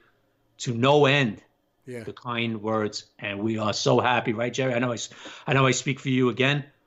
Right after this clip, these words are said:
Speaker 2: Yep.
Speaker 1: here. Um, we are so happy that people listen to the podcast and get a little bit of a blow and what's going on in this world today. So thank you very much again, um,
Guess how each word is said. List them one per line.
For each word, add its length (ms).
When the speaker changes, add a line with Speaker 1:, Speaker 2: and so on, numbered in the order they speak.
Speaker 2:
Yep. 120
Speaker 1:
here. 300
Um, 540
we 160
are 60
so 260
happy 540
that 220
people 520
listen 300
to 80
the 100
podcast 680
and 100
get 140
a 20
little 180
bit 120
of 100
a 60
blow 480
and 400
what's 180
going 300
on 360
in 120
this 180
world 380
today. 340
So 160
thank 280
you 60
very 200
much 240
again, 340
um, 340